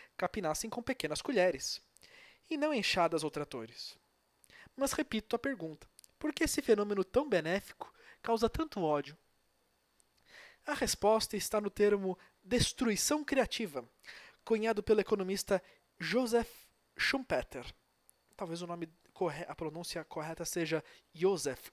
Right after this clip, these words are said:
Schumpeter, já que ele era alemão.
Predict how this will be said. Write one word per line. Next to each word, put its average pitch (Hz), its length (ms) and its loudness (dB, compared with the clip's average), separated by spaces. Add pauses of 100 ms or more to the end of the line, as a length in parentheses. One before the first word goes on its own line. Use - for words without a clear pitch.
(240)
Schumpeter, 120 680 0 (920)
já 151 100 -12
que - 80 -20
ele 151 100 -10
era 151 120 -4
alemão. 143 400 -6